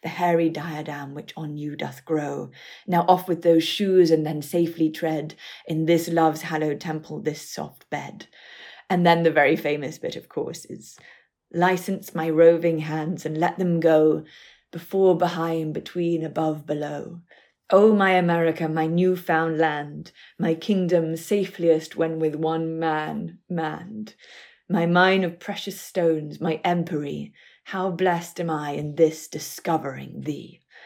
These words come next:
This poem is often criticised for the fact that it can sound like a domineering figure, but there's a joke at the end. At the end, only one of them is naked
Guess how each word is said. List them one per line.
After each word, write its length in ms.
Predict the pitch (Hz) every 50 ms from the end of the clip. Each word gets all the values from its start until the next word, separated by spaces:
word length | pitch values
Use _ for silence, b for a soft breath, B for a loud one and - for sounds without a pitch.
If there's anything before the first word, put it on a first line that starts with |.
| B B B B B B B B B B B _ _ _ _ -
This 200 | - 220 247 247
poem 420 | - - - 277 240 233 233 220
is 140 | 196 185 170
often 440 | 196 185 185 - 196 185 175 175 175
criticised 840 | 175 - 240 233 - 185 - - 170 147 139 143 143 139 143 175 170
for 140 | - - 180
the 120 | 160 165
fact 460 | 165 - - - - 170 - - - 175
that 160 | 185 180 180
it 160 | 160 - -
can 220 | - 208 180 170
sound 400 | 165 - - 185 170 175 180 170
like 180 | 165 160 156 160
a 60 | 160
domineering 1040 | 160 156 156 185 165 170 165 160 170 170 165 165 170 165 160 160 156 147 151 156 -
figure, 440 | - - - 165 165 - 76 - - B B B B B B B B B _ _
but 140 | - - -
there's 200 | - 214 214 214
a 40 | 220
joke 520 | 180 - - - 233 240 233 220 214 -
at 80 | - -
the 160 | - 156 156
end. 460 | 170 165 160 151 151 165 - - - _ b b b b b b b b b _ _ _ -
At 180 | - 220 220 214
the 100 | 240 247
end, 320 | 262 262 254 240 233 - - _ _ -
only 480 | 180 180 202 214 220 220 208 202 190
one 260 | 170 160 180 190 180
of 140 | 180 170 170
them 160 | 165 165 165
is 160 | 165 156 151 151
naked 600 | 160 165 170 170 165 - - - - - -